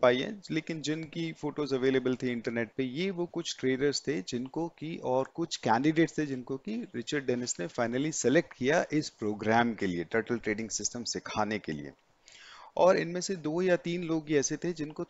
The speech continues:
थोड़ा सा प्रायर एक्सपीरियंस था ट्रेडिंग का। कुछ लोग टीचर थे, कोई अकाउंटेंट था, म्यूजिशियंस थे, कोई, कोई, हम्म,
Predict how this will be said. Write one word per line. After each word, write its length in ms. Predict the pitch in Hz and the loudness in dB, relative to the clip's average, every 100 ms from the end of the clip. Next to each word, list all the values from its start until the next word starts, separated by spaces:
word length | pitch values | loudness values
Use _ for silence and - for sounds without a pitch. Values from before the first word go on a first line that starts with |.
| 156 | 0
थोड़ा 180 | 165 | 0
सा 120 | 175 175 | 0 0
प्रायर 380 | - 135 151 | 6 8 8
एक्सपीरियंस 560 | 151 - 139 123 120 110 | 6 2 0 2 2 2
था 100 | 127 143 | 2 2
ट्रेडिंग 420 | - 117 120 117 95 | 2 2 4 2 2
का। 160 | 69 - _ _ _ _ _ _ _ _ _ - | -2 -2 _ _ _ _ _ _ _ _ _ -8
कुछ 220 | 110 - | -6 -4
लोग 140 | 107 - | -4 -4
टीचर 340 | 139 139 156 151 | -4 0 2 2
थे, 240 | 143 147 | 2 2
कोई 240 | 139 101 92 123 | 2 0 0 -2
अकाउंटेंट 560 | - 135 147 139 135 | 2 4 4 0 -2
था, 240 | 127 131 127 | 2 2 2
म्यूजिशियंस 720 | 101 110 131 143 147 143 135 | 0 -2 0 0 -2 -4 0
थे, 300 | 135 139 139 - - - _ | 4 6 6 0 -16 -20 _
कोई, 180 | - 101 | -2 -2
कोई, 260 | 95 95 92 85 | 0 0 0 -4
हम्म, 220 | 95 90 | -12 -14